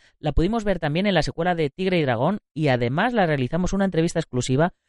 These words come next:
en nuestra revista número treinta y cinco. Eh, ya sabéis, dragon punto es barra magazine barra treinta y cinco.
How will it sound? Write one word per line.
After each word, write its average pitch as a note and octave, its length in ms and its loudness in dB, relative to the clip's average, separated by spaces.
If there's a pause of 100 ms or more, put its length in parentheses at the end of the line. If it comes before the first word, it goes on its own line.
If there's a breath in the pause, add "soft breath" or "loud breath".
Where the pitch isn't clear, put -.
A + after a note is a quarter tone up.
(140)
en C#3 120 -2
nuestra C3 260 0
revista C3 380 -2
número G3+ 460 0
treinta C3+ 320 -2
y G#2 60 0
cinco. - 440 -4 (540)
Eh, A2 340 2
ya C3 100 0
sabéis, G#2+ 320 0
dragon F3 320 0
punto A3+ 300 0
es E3+ 180 0 (140)
barra A#2 280 2
magazine D#3+ 640 0 (140)
barra A#2+ 420 0
treinta G2+ 340 -2
y E2 40 0
cinco. - 420 -4